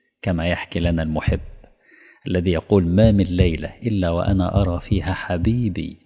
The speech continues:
ثم يبكي"، أنس رضي الله عنه. كل شيء في المدينة تفاعل معه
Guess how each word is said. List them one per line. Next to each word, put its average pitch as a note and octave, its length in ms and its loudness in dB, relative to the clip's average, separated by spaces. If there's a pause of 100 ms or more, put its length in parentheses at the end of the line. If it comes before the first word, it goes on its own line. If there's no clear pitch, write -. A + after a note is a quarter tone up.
ثم D#2 220 -4
يبكي"، - 480 -6 (420)
أنس D#2+ 300 -4
رضي E2 200 -6
الله E2+ 260 -8
عنه. F#2 180 -14 (500)
كل F3+ 280 6
شيء F3 300 4
في - 100 -2
المدينة C3 680 4
تفاعل G2 540 4
معه D2+ 240 -6